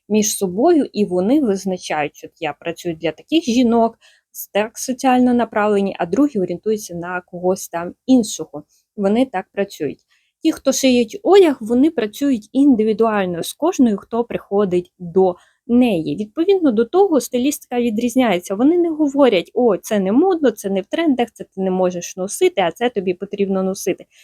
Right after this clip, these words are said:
Тут іде інакше. Стилістика у пошитті індивідуального одягу зорієнтована на індивідуальну фігуру, тобто на тип фігури, на повнотну групу, на пропорції,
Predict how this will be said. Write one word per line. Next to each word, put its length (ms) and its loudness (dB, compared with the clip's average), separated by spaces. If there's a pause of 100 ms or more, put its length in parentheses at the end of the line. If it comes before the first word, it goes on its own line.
(220)
Тут 180 -2
іде 200 4
інакше. 640 0 (440)
Стилістика 640 0
у 100 2
пошитті 480 -4
індивідуального 840 0
одягу 420 0
зорієнтована 720 4
на 140 2
індивідуальну 720 0
фігуру, 600 -2
тобто 360 -6
на 160 2
тип 280 -2
фігури, 640 2 (260)
на 120 -2
повнотну 840 2
групу, 500 -2
на 300 -2
пропорції, 1080 0